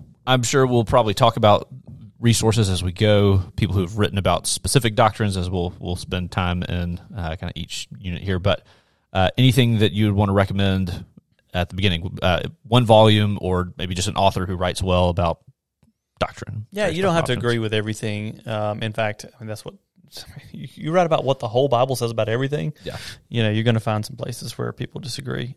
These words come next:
Speaker 2: Um, but Wayne Grudem's is still helpful, um, and I think, um, helps you engage and, and have a framework for a lot of those, and, and
Speaker 1: Mm-hmm.
Speaker 2: maybe just leads to further questions and further reading. Uh, from a biblical theology standpoint, I, I really like Graham Goldsworthy's,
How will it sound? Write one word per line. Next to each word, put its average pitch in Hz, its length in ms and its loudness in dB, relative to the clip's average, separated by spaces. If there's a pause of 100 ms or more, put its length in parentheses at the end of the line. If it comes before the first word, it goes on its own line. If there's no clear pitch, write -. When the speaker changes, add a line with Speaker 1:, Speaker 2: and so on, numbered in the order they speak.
(140)
Speaker 2:
Um, 110 440 -4
but 127 180 -4
Wayne 139 260 0
Grudem's 123 340 0
is 113 80 -4
still 120 200 -2
helpful, 120 520 -4 (100)
um, 110 680 -8
and 107 320 -8
I 107 60 -8
think, 123 320 -12 (400)
um, - 380 -10
helps 123 280 -8
you 120 60 -2
engage 113 580 -2 (520)
and, 117 160 -2
and 117 120 2
have 113 100 2
a 107 40 -6
framework 113 500 -2
for 117 100 -6
a 107 60 -2
lot 107 160 0
of 107 60 -4
those, 110 280 -4
and, 110 240 -8
and 110 140 -4
Speaker 1:
Mm-hmm. 107 60 -2
Speaker 2:
maybe 110 180 4
just 107 120 -4
leads 113 240 0
to - 60 -6
further 110 240 0
questions 113 600 -6 (100)
and 110 140 -8
further 110 240 0
reading. 110 400 -4 (520)
Uh, 107 380 -2
from 113 260 -2
a 104 720 -4 (320)
biblical 151 340 -4
theology 160 680 -2
standpoint, 165 360 -12
I, 139 120 -4
I 139 60 -2
really 151 220 2
like 120 240 -2
Graham 120 300 -4
Goldsworthy's, 117 800 -4